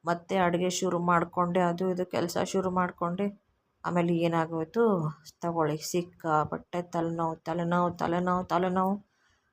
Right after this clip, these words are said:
ಸಾಕಾಗೋಯ್ತು. ಎರಡು ಮಾತ್ರೆ ಕುಡಿದೆ, ಒದ್ದಾಡ್ಬಿಟ್ಟು ಹೋಗ್ಬಿಟ್ಟೆ. ಏಕೆಂದರೆ ವೆದರು, ಅಲ್ಲಿ ವೆದರ್, ಚಿತ್ರದುರ್ಗ ಆ ಸೈಡು ಹೆವಿ ಬಿಸಿಲು, ಸಿಕ್ಕಾಪಟ್ಟೆ ಭೂಮಿ ಕಾದೋಗಿರುತ್ತೆ.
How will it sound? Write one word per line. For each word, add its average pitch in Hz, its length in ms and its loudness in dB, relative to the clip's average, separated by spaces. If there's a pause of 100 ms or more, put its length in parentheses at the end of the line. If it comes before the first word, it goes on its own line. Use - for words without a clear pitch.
(160)
ಸಾಕಾಗೋಯ್ತು. 175 880 0
ಎರಡು 160 300 2
ಮಾತ್ರೆ 165 360 -2
ಕುಡಿದೆ, 170 400 -4
ಒದ್ದಾಡ್ಬಿಟ್ಟು 170 800 -2
ಹೋಗ್ಬಿಟ್ಟೆ. 170 360 -8
ಏಕೆಂದರೆ 175 720 0
ವೆದರು, 170 500 0 (680)
ಅಲ್ಲಿ 196 300 2
ವೆದರ್, 170 480 0
ಚಿತ್ರದುರ್ಗ 175 580 -2
ಆ 165 140 6
ಸೈಡು 170 500 -2
ಹೆವಿ 175 680 0
ಬಿಸಿಲು, 175 760 0
ಸಿಕ್ಕಾಪಟ್ಟೆ 165 680 -4
ಭೂಮಿ 180 320 0
ಕಾದೋಗಿರುತ್ತೆ. 165 960 0